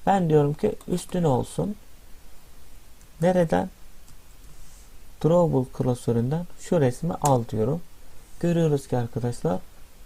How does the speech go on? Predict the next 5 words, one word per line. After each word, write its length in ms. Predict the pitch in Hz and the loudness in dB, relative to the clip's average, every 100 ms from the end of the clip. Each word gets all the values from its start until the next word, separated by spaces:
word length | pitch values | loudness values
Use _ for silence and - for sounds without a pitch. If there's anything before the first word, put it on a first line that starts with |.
| - - - | -18 -16 -2
resmimiz 680 | 160 170 - 135 131 185 - - - - - - - - | 2 2 0 0 2 -2 -4 -16 -18 -16 -16 -14 -12 -2
metinimizin 800 | 160 170 156 139 135 143 202 220 - - - - | 0 2 2 2 0 -2 -4 -4 -10 -20 -18 -4
üzerine 480 | 175 165 165 156 151 | 0 6 6 6 4
yerleşti. 640 | 131 117 113 110 - - - - - - - - - - - - - - - - - | 4 2 -2 -4 -8 -10 -12 -16 -16 -14 -10 -10 -10 -14 -14 -16 -14 -14 -16 -16 2
Arkadaşlar 720 | 147 151 175 175 170 180 185 | 4 6 6 4 4 4 2